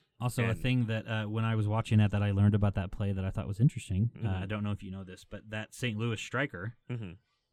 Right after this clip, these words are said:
Speaker 1: uh, played for Austin last year. <laughs>
Speaker 2: I didn't know that. That's
Speaker 1: So, <laughs> I thought, like, in my
Speaker 2: Yikes.
Speaker 1: mind, and especially with the way that he just kinda, like, turned, 'cause he did
Speaker 2: Yeah.
Speaker 1: look up when he passed
Speaker 2: Mm-hmm.
Speaker 1: it. He turned around, looked up, and passed it.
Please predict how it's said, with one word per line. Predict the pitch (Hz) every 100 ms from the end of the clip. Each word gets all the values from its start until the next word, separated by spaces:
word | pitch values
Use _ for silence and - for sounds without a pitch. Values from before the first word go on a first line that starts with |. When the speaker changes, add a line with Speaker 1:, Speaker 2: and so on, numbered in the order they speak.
| _ _ -
Speaker 1:
uh, | 104 95 85 - _ _ _ -
played | - 131 127
for | 135
Austin | 139 143 - 101
last | 92 87 -
year. | 90 92
<laughs> | 85 - - - -
Speaker 2:
I | 120
didn't | 107 110 110 104
know | 104 95
that. | 92 92 92 _ -
That's | 113 -
Speaker 1:
So, | 143 127 85 - -
<laughs> | - -
I | - 143
thought, | 165 143 143
like, | 156 - - 160
in | 151 180
my | 165
Speaker 2:
Yikes. | 156
Speaker 1:
mind, | 160 180 165
and | 156 147 151
especially | 143 - 202 190 185
with | 156 117
the | 135
way | 113 117 143
that | 151 120
he | 131
just | 131 143
kinda, | - 143
like, | 135 120
turned, | - 139 110
'cause | 143
he | 175
did | 151 208
Speaker 2:
Yeah. | 131
Speaker 1:
look | 135
up | 131 113 107
when |
he | 104
passed | 101 117 127 165
Speaker 2:
Mm-hmm. | 220
Speaker 1:
it. |
He | 101 123
turned | 135 147
around, | 131 127 123
looked | 120 120
up, | 120
and | 110 101
passed | 123 127 -
it. | 107